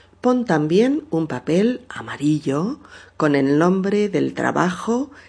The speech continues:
que quieres conseguir, por escrito. Échalo luego a la hoguera.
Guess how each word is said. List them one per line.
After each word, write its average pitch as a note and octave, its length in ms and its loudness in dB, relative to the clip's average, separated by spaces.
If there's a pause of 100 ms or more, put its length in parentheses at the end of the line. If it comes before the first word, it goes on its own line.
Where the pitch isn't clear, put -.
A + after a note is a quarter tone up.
que E3+ 160 2
quieres D#3+ 380 -2
conseguir, C3 640 -8 (380)
por A#2+ 160 -12
escrito. - 680 -8 (1000)
Échalo D#3+ 520 4
luego E3+ 360 2
a D3+ 80 0
la C3+ 140 2
hoguera. B2+ 460 -2